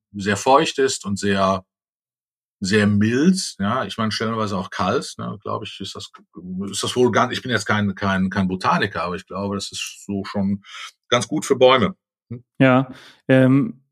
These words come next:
Speaker 2: <clears throat> wir haben ja, Entschuldigung, wir haben ja, ähm, vorhin schon mal ganz kurz über, über Essen, äh, beziehungsweise, äh, das, das geilste Gefühl ist, nach der, nach, nach der Tour dann irgendwo rein, ein heißes
Speaker 1: Ja.
Speaker 2: Getränk und so weiter zu kommen.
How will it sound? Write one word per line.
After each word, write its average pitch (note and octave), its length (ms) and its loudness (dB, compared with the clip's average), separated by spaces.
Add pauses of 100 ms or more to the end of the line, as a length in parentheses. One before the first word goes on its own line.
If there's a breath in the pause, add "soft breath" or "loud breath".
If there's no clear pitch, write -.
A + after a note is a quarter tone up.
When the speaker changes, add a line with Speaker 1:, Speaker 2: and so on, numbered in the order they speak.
Speaker 2:
<clears throat> - 240 -12
wir D3 440 2
haben D3+ 80 2
ja, E3+ 120 2
Entschuldigung, A#2+ 440 -2
wir B2 60 0
haben B2+ 80 4
ja, B2+ 680 4
ähm, A2+ 340 -2 (180)
vorhin C3+ 260 4
schon C3+ 140 4
mal A#2 100 4
ganz A#2+ 200 2
kurz A#2+ 200 0
über, G#2+ 200 -2
über G#2 360 -8
Essen, A#2 440 -2
äh, G#2+ 360 -6
beziehungsweise, G#2 560 -8
äh, G2+ 320 -8
das, G#2+ 160 -8
das G#2+ 160 -12
geilste A2+ 300 0
Gefühl A2 380 0
ist, G2+ 140 -8
nach G#2 120 0
der, G#2 160 -4
nach, G#2+ 280 -2
nach G#2+ 200 -2
der G#2 140 -4
Tour A#2 280 2
dann G#2 160 -2
irgendwo G#2 360 -4
rein, G2+ 340 -2
ein - 80 -6
heißes G#2+ 220 0
Speaker 1:
Ja. - 60 -4
Speaker 2:
Getränk A2 260 -4
und - 80 -8
so G#2 60 -4
weiter G2 180 -4
zu - 80 -16
kommen. A2+ 200 -4